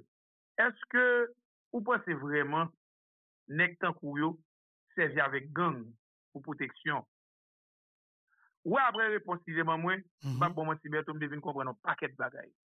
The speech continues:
Speaker 2: Ok.
Speaker 1: Monsieur Jim Bode, bon, je m'a fait business dans le pays. La police en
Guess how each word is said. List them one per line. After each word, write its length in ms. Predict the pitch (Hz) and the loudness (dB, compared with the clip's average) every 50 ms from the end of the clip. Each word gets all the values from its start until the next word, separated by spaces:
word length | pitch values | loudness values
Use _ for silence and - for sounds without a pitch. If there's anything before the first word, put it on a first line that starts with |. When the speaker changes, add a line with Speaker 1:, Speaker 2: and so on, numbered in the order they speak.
| _ _ _ - | _ _ _ -20
Speaker 2:
Ok. 140 | 120 - - 131 123 127 127 _ _ _ _ _ _ _ | -18 -10 -6 -6 -6 -6 -8 _ _ _ _ _ _ _
Speaker 1:
Monsieur 200 | - - 185 170 | -4 -4 -2 -2
Jim 100 | 151 170 | 0 0
Bode, 220 | 160 165 170 165 165 | 0 2 2 2 2
bon, 180 | 165 170 165 151 | 0 0 -2 -2
je 80 | 135 143 | -4 -2
m'a 120 | 143 151 156 | -2 -2 0
fait 140 | - 151 | 0 -2
business 280 | 135 135 135 127 131 123 | 0 0 -4 -6 -6 -8
dans 100 | - 123 | -8 -8
le 200 | 123 123 131 131 | -4 -4 -4 -4
pays. 320 | 123 131 127 117 113 110 110 110 - _ _ _ _ _ _ _ _ _ _ _ _ _ _ _ _ _ _ _ _ _ _ _ _ _ _ _ _ | -4 -4 -6 -6 -8 -8 -10 -10 -12 _ _ _ _ _ _ _ _ _ _ _ _ _ _ _ _ _ _ _ _ _ _ _ _ _ _ _ _
La 240 | - 143 165 208 226 | 0 2 4 4 4
police 320 | 190 220 226 226 226 214 | 2 0 -2 -2 0 0
en 100 | 226 208 | 0 0